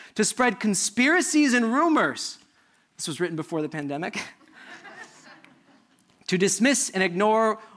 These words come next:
what we would rather not hear, to make the private public, to oversimplify a complex world, to react to one another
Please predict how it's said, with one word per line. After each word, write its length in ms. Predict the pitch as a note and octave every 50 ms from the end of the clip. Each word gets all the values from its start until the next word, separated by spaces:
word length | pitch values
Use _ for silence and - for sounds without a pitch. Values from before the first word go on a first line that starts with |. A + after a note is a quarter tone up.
| - - _
what 260 | E3+ F#3+ A#3+ A3+ A3+
we 120 | A3+ A#3+ A#3
would 140 | G3+ F#3+
rather 420 | F3 E3+ F3+ G3 A#3 B3 B3 C4 A#3+
not 320 | G3+ G3+ G#3 G#3+ G#3 - -
hear, 320 | - G#3 A3 A3 G#3+ G#3+
to 140 | G#3+ - G3
make 440 | F3 F3 G3+ A3+ A#3 A#3 - - C#3+
the 100 | D3+ D#3+
private 760 | C3+ - - G#3 G#3 A3 A#3+ A#3+ G#3 A3+ G#3 - - _ _
public, 500 | - F3 F#3+ E3 D3+ C3 A2 - - -
to 160 | - - F3
oversimplify 1120 | E3 - A3+ B3 C#4+ D#4 B3+ - - - C4 C4+ - C4 A#3 - - F#3 D#3 C#3+ C3+ C3+ C3 -
a 60 | C3+ C3
complex 680 | - - - E3+ E3+ F#3 F#3 - - E3 D#3+ - - -
world, 480 | A2 A2+ A2+ G#2+ G2+ F#2 D2+ - _ _ _ _ _ _ _ _ _ _
to 120 | - - D3
react 400 | C#3+ D3+ D#3 D#3+ F3+ F3+ - -
to 60 | F3+
one 160 | E3+ E3 D#3+ D#3
another 400 | D3+ D3+ D3 C#3 C#3+ C#3 C3